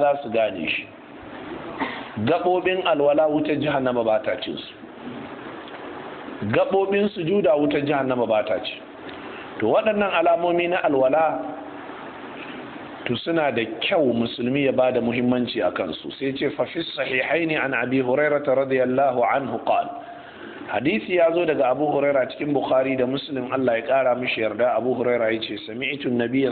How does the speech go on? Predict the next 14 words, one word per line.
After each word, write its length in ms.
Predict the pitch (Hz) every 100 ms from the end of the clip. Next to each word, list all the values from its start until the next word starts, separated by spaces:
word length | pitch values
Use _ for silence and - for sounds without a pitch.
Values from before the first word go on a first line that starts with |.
| -
sallallahu 540 | 117 110 110 127 123
alaihi 360 | 117 113 123 123
wa 140 | 113 120
alihi 300 | 127 117 110
wa 80 | 107
sallama 380 | 127 131 120 104
yaqulu." 480 | 95 123 127 110 107 110 - - - - - - - -
Na 160 | 123
ji 100 | 131
annabi 400 | 131 120 120 113
na 140 | 107 101
cewa, 420 | - 120 107 110
"Inna 280 | 117 127 113
ummati 480 | 135 127 123 110